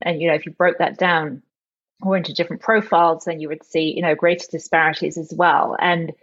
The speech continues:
will some candidates who actually have a huge amount to bring to business school and a lot to add to the classroom, will they be deterred from applying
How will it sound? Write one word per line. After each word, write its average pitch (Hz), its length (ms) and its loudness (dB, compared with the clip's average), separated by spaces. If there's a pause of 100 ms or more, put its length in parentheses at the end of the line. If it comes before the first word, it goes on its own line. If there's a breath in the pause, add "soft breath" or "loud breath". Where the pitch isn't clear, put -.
(360 soft breath)
will 196 480 2
some 190 240 -2
candidates 175 580 -2
who 185 140 -2
actually 180 300 -2
have 175 120 -8
a 165 60 -4
huge 196 340 0
amount 185 280 0
to 170 60 -4
bring 175 460 0 (340)
to 180 100 -4
business 170 360 0
school 156 260 2
and 151 120 2
a - 20 6
lot 170 200 2
to - 140 -6
add 160 180 0
to - 120 -18
the - 60 -18
classroom, 165 720 2
will 170 180 -2
they 165 160 2
be 165 180 -2
deterred 202 540 2
from 156 200 -4
applying 156 760 0